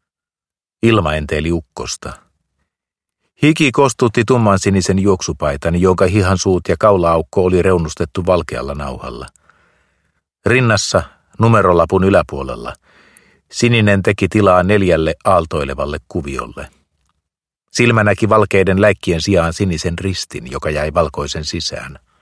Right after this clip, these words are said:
Kuviosta muodostui hulmuava Suomen lippu.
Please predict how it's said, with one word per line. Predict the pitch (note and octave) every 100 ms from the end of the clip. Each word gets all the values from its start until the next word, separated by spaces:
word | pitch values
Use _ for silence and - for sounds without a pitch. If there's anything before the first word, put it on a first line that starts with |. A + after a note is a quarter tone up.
| _ _ _ _ _ _ _ _ _ _ _
Kuviosta | A2 G2 F2 - F2
muodostui | F2+ E2+ - - E2+
hulmuava | D#2 G2 D2+ C#2+ C#2+ D#2
Suomen | - E2 B1+ C2+
lippu. | D2 _ -